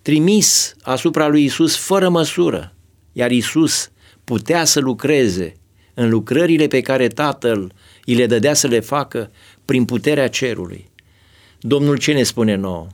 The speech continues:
"Cereți și vă voi da, cereți Duh Sfânt, cereți har, cereți cuvânt,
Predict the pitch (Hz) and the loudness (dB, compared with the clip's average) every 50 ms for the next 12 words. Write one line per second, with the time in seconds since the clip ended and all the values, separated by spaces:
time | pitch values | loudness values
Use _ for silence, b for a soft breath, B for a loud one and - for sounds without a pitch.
0 | - _ b b b b b - - - 202 226 233 190 135 95 - - - - | -20 _ b b b b b -6 -2 2 2 2 2 2 0 0 -2 -4 -8 -8
1 | - - 131 127 135 127 131 131 135 131 151 160 135 101 B B B B B B | -4 -2 0 0 2 2 2 2 0 0 0 -4 -4 -4 B B B B B B
2 | - - 139 127 139 135 110 107 131 160 151 - - - - - 202 202 147 101 | -2 0 2 2 2 0 0 0 0 0 0 0 -4 -8 -2 -2 0 0 0 -4
3 | - - B B B B B B B - - 131 139 143 139 - - - 175 185 | -6 -10 B B B B B B B -2 0 2 2 2 0 -2 -2 -2 0 0
4 | 175 151 110 - - b b b b b b b - - 123 120 135 127 - - | 0 0 -2 -6 -12 b b b b b b b -2 0 2 2 2 0 -2 -2
5 | - 127 117 123 180 196 160 110 90 - - - | 0 0 2 2 2 2 2 0 0 -2 -8 -18